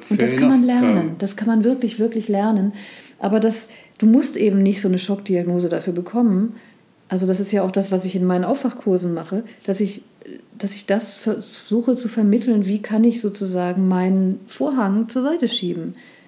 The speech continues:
Speaker 1: Wie kann ich meinen Verstand, ähm, beruhigen? Es geht ja nicht darum, ihn abzuschaffen, sondern wie kann ich wieder Herr in meinem eigenen System werden? Darum geht's ja auch.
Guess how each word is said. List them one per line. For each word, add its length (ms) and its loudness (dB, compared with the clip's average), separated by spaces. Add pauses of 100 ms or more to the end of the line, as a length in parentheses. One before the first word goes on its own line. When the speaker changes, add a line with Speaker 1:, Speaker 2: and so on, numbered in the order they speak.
Speaker 1:
Wie 100 -4
kann 220 0
ich 200 0
meinen 380 0
Verstand, 720 0 (920)
ähm, 240 0
beruhigen? 680 0 (480)
Es 60 -20
geht 120 -4
ja 80 4
nicht 160 0
darum, 180 2
ihn 80 2
abzuschaffen, 640 -4
sondern 300 2
wie 60 -2
kann 220 0
ich 220 -2 (140)
wieder 240 2
Herr 300 0
in 120 2
meinem 300 2
eigenen 360 0
System 560 -2
werden? 460 -12
Darum 300 -6
geht's 240 -12
ja 120 -12
auch. 200 -16